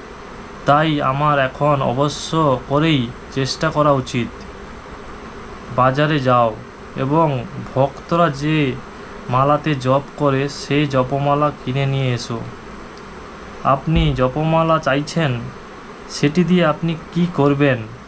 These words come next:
"আমি হরে কৃষ্ণ মহামন্ত্র জপ করতে চাই, অন্তত চেষ্টা করি।" তাই ভৃত্য বাজারে গেল, কিন্তু দুর্ভাগ্যক্রমে সেই বৃদ্ধ ব্যক্তি তার ভৃত্য ফিরে আসার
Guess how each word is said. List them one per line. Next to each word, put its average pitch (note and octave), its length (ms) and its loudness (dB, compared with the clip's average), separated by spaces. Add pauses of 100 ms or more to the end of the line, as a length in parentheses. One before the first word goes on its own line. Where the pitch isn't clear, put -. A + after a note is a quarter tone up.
(160)
"আমি D#3 260 2
হরে C3 300 2
কৃষ্ণ F3 520 0
মহামন্ত্র E3 920 2
জপ C#3+ 160 4 (140)
করতে D3 300 -4
চাই, A#2 300 -2 (720)
অন্তত C3+ 380 2
চেষ্টা C#3+ 440 -2
করি।" D3 260 -8 (160)
তাই D#3 420 4 (640)
ভৃত্য D#3+ 400 0
বাজারে C#3 500 4
গেল, A2+ 300 -2 (720)
কিন্তু E3+ 520 4
দুর্ভাগ্যক্রমে D3+ 920 0
সেই D3+ 360 0
বৃদ্ধ C3 680 -2
ব্যক্তি C3 600 2 (560)
তার C#3+ 240 6
ভৃত্য C3 640 -4 (100)
ফিরে D3 280 0
আসার D3+ 380 2